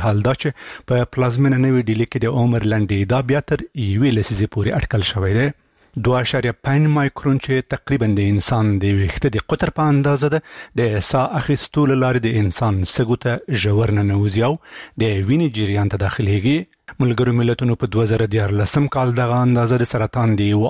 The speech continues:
عامل په توګه طبقه بندي کړې وه. د روغتیا نړیوال سازمان ویلي، چې په هوا کې د پی ام دوه اعشاریه دوه ککړتیا باید په هرو څلېرویشتو ساعتونو کې په هر متر مکعب کې تر پنځلسو مایکروګرامو پورې ونه رسیږي.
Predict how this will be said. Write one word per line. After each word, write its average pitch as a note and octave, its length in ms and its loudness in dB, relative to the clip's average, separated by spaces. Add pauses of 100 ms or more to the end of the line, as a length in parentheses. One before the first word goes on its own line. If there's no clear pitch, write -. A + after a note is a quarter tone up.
(140)
عامل A2+ 400 0
په - 80 -8
توګه C#3 320 -2
طبقه G#2 320 -4
بندي G#2 320 2
کړې G2+ 480 -2
وه. C3+ 100 2 (460)
د A#2+ 260 2
روغتیا C3+ 280 -2
نړیوال A#2+ 400 0
سازمان A2+ 420 0
ویلي، A2 320 0
چې - 120 -6
په G#2 140 -2
هوا A2 220 2
کې - 180 -6
د C3 160 -2
پی C3 160 2 (160)
ام B2 160 2
دوه B2 160 0
اعشاریه B2 380 -2
دوه B2+ 180 -2
ککړتیا C3+ 480 -2
باید C#3 260 -2
په - 160 -4
هرو D#3+ 220 -2
څلېرویشتو D#3 480 0
ساعتونو C#3+ 360 0
کې D3 100 -2 (400)
په F2+ 180 0
هر E3 260 2
متر D#3+ 300 0
مکعب D3+ 420 -2
کې D#3 80 0 (380)
تر B2+ 180 0 (160)
پنځلسو C3+ 800 2
مایکروګرامو A2+ 1080 0
پورې A2+ 180 0 (120)
ونه G#2 240 0
رسیږي. C#3 500 0